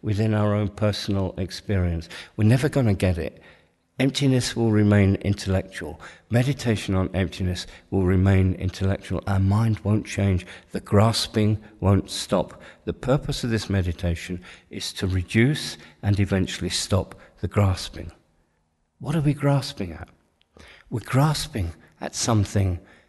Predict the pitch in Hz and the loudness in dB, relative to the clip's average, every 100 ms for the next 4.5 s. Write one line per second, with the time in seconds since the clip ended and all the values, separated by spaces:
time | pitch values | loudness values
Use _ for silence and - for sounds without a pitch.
0 | _ _ _ _ _ _ _ _ _ 110 | _ _ _ _ _ _ _ _ _ -8
1 | - 120 107 101 98 - - - 87 - | -2 2 6 6 4 -2 -6 -6 -8 -2
2 | 117 - - - - - _ _ _ 113 | 0 0 -4 -8 -14 -20 _ _ _ 2
3 | 127 - - - 135 123 110 90 - 92 | 2 2 -2 2 4 4 4 0 2 4
4 | 87 82 82 82 - | 4 2 0 -2 -6